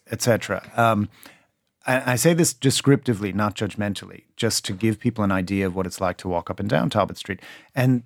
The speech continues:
these shop owners, pe-, pub owners, et cetera, who are trying to bring some kind of economic activity to the community and so forth,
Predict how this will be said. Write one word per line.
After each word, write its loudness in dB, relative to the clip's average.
these 4
shop 4
owners, 2
pe-, -4
pub 2
owners, 0
et -6
cetera, 0
who 0
are 8
trying 2
to -4
bring 0
some 0
kind 0
of -4
economic 0
activity 2
to -10
the -18
community 0
and -2
so -2
forth, -4